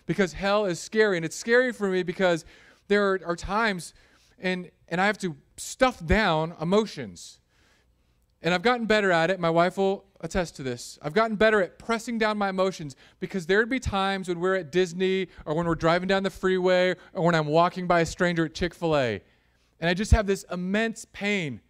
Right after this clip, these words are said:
Like, so many people are gonna go to hell forever. How can that be, God? How can it be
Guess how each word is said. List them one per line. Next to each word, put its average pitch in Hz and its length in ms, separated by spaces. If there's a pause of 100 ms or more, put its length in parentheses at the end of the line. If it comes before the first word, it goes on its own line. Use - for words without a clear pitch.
(140)
Like, 175 220 (220)
so 240 420
many 240 240
people 196 600 (240)
are 190 80
gonna 196 160
go 190 140
to 170 80
hell 220 440
forever. 190 640 (1600)
How 262 320
can 247 160
that 208 220
be, 277 240
God? 107 400 (1600)
How 262 220
can 311 160
it 254 140
be 262 420